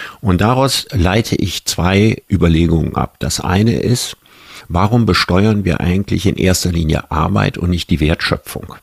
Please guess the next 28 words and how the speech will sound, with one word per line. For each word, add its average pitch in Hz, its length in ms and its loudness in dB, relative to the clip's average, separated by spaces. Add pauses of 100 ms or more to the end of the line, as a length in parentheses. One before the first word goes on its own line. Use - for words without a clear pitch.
(340)
Ich - 160 -4
kann 110 180 4
ja 101 100 4
auch - 240 -2
nichtmenschliche 80 1200 0
Arbeiter 73 520 -2 (100)
besteuern, 67 520 -4 (140)
Softwareprogramme - 1200 -2
oder 71 240 -2
Maschinen. 71 480 2 (420)
Warum 95 280 2
soll 107 160 2
ich 110 160 0
nicht 107 180 0
die 92 60 2
Lohnnebenkosten 87 1300 0
auf - 160 -8
menschliche 95 680 0
Arbeit 80 360 0
senken 104 720 0
und - 260 0
quasi 87 380 0
die 82 140 2
Lohnnebenkosten 101 1400 0
auf - 200 -4
maschinelle 80 580 2
Arbeit 78 280 0
erhöhen? 67 400 0